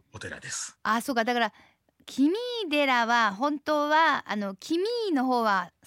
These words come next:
Speaker 2: 山の方についてるんですね。<laughs>
Speaker 1: そうそうそうそうそう。
Speaker 2: そうか。お寺の名前は、
Speaker 1: そうなんですよ。
Speaker 2: 金剛法事さん。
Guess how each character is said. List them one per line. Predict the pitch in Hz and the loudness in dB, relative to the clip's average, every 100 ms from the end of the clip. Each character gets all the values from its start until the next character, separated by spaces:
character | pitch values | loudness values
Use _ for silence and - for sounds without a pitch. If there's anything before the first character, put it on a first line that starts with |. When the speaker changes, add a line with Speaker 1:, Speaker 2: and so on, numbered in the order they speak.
| - - | -20 -2
Speaker 2:
山 | 311 415 440 427 | 2 2 0 0
の | 415 | 2
方 | 392 370 | 2 2
に | 226 | 0
つ | 185 | -4
い | 190 | -2
て | |
る | 202 | -2
ん | |
で | 208 | -2
す | 247 | -6
ね。 | 208 - 370 - | -8 -4 -4 -2
<laughs> | 349 349 _ | -2 -4 _
Speaker 1:
そ | - - 208 | -4 0 2
う | |
そ | 196 160 | 2 0
う | - | -2
そ | 113 | -6
う | |
そ | - - | -8 -12
う | |
そ | - - - - 285 | -16 -18 -20 -12 -10
う。 | 240 | -8
Speaker 2:
そ | - | -10
う | - | -8
か。 | |
お | 233 | -4
寺 | 294 302 | 0 2
の | 302 | 4
名 | 320 | 2
前 | 339 330 330 | 2 2 4
は、 | |
Speaker 1:
そ | |
う | 359 | 2
な | |
ん | |
で | - | 0
す | |
よ。 | - | -12
Speaker 2:
金 | - 381 403 392 | 0 0 0 0
剛 | 381 381 | 2 4
法 | 370 480 247 | 4 4 2
事 | 226 | -4
さ | |
ん。 | 175 | -12